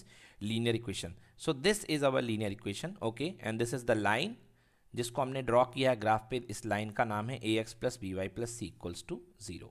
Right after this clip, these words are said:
ओके। इस लाइन का नाम है A X plus B Y plus C equals to zero। ये लाइन जो है, एक बार फिर से इसको बना देता हूँ मैं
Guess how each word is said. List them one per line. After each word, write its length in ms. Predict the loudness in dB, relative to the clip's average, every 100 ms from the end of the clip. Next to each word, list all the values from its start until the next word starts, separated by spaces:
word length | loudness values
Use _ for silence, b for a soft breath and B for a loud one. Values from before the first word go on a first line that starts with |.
| -8 -8
ओके। 240 | -4 -6 -6 B B B B
इस 140 | -8 0
लाइन 240 | 0 2
का 120 | 0
नाम 260 | 2 0 0
है 140 | -2
A 140 | 2 2
X 100 | 2 -2
plus 160 | -4 -4
B 100 | -4
Y 100 | -4 -4 -6
plus 180 | -6
C 100 | -8 -10
equals 300 | -12 -12 -12
to 80 | -12 -14
zero। 160 | -16 -6
ये 140 | -4
लाइन 320 | -4 -6 -10
जो 100 | -14
है, 140 | -16 -20 _
एक 100 | -14
बार 100 | -14
फिर 140 | -12 -12
से 160 | -10
इसको 180 | -12 -10
बना 240 | -10 -10 -10
देता 260 | -12 -12
हूँ 80 |
मैं 100 | -12